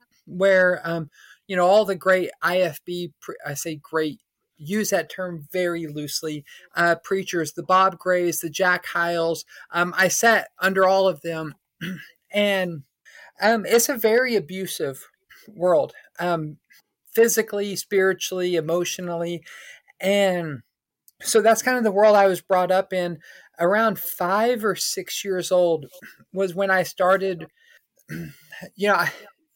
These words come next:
I'm forty-two years old. So when I was five or six, I'm,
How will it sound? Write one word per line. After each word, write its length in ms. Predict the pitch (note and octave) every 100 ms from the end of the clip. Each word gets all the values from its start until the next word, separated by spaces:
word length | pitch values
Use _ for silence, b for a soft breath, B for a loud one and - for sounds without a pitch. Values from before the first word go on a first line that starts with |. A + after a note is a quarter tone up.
| E3 - _ _ _ _ _ -
I'm 180 | A3 G#3+
forty-two 440 | G#3 G3 F#3+ G3
years 280 | F3 D#3 D3+
old. 240 | D3+ D3+
So 240 | - F#3 F3
when 240 | - E3+
I 120 | G#3 A#3+
was 140 | -
five 260 | - F#3+ F3+
or 60 |
six, 280 | E3 F3+ D#3+ -
I'm, 300 | F3+ G3 -